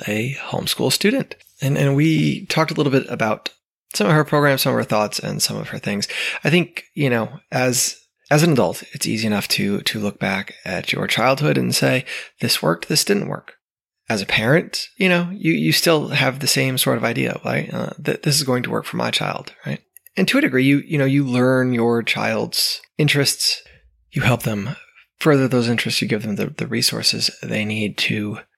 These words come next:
to really delve in to, to what they're, they're passionate about. And, you know, at times, right, kids aren't always, uh, open and, and willing to talk. And sometimes if they, I don't know, think they might get a, a, a bad reaction from you or,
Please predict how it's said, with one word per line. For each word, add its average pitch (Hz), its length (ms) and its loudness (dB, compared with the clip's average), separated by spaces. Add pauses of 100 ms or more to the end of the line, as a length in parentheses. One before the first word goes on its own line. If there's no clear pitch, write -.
(300)
to - 100 4
really 185 160 6
delve 123 340 2
in 107 260 -2 (260)
to, 104 240 -2
to - 140 -2
what 110 180 -2
they're, 101 220 -2
they're - 140 -4
passionate - 540 0
about. - 260 -8 (380)
And, 143 420 4 (180)
you 143 120 2
know, 117 180 0 (340)
at 208 120 2
times, 110 520 -2
right, 151 180 0 (400)
kids - 480 0 (140)
aren't 143 360 0
always, 139 720 2
uh, 135 220 -2 (100)
open - 280 0 (260)
and, - 160 -6
and 117 180 -2
willing 143 280 4
to 120 260 2
talk. - 400 -6 (200)
And - 80 -20
sometimes 202 460 0
if 202 140 -4
they, 104 400 0
I - 40 -18
don't - 120 -8
know, 98 80 -2
think - 240 -2
they 95 80 0
might 98 180 0
get 95 120 2
a, 92 220 0
a, 104 260 -2
a - 100 -8
bad 104 240 2
reaction 101 480 0
from 123 200 -4
you 120 200 -4
or, - 180 -6